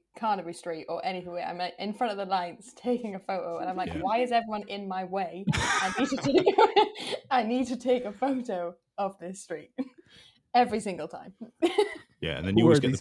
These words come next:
Speaker 2: people
Speaker 3: people
Speaker 2: who
Speaker 3: and
Speaker 2: are
Speaker 3: why
Speaker 2: like,
Speaker 3: are they in my picture?
Speaker 2: "The lighting's not quite right," so they're getting down low,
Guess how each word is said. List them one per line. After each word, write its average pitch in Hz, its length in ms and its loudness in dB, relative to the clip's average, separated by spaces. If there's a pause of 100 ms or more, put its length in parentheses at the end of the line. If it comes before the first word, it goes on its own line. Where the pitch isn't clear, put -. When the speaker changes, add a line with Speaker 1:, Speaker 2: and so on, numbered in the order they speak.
(100)
Speaker 2:
people 123 160 4
Speaker 3:
people 123 40 6
Speaker 2:
who 117 60 8
Speaker 3:
and 87 160 4
Speaker 2:
are - 20 6
Speaker 3:
why 139 120 6
Speaker 2:
like, 135 80 10
Speaker 3:
are 123 120 6
they 120 180 4
in 107 160 0
my 104 140 -2
picture? 117 220 -6 (340)
Speaker 2:
"The 120 80 0
lighting's 123 560 2
not - 160 0
quite 117 260 0
right," 113 240 0
so - 100 -12
they're 120 100 -2
getting 113 260 -2
down 113 420 0
low, 104 520 2